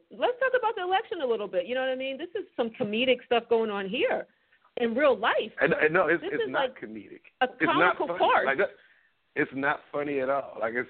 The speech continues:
Speaker 2: and that's the crazy part. Like, I know comedians making jokes about it, but me and some of my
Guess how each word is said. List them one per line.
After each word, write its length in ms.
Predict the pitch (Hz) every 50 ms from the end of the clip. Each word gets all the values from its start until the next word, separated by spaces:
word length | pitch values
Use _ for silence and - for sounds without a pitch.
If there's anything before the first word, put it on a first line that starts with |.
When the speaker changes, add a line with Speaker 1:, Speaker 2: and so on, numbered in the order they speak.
| -
Speaker 2:
and 240 | - 131 135 - 135
that's 140 | 147 156 - -
the 80 | 147 113
crazy 340 | - - 147 156 139 123 107
part. 200 | - 110 101 104
Like, 100 | 107 120
I 120 | 131 127
know 140 | 135 127 113
comedians 480 | - 127 113 123 127 123 117 107 107
making 300 | 113 110 107 101 95 95
jokes 240 | 98 143 - - - 117
about 260 | 110 101 98 98 98
it, 600 | 101 - _ _ _ _ _ _ _ - 110 101
but 100 | 123 113
me 140 | 110 139 135
and 80 | 120 -
some 120 | 143 123
of 40 | 120
my 80 | 113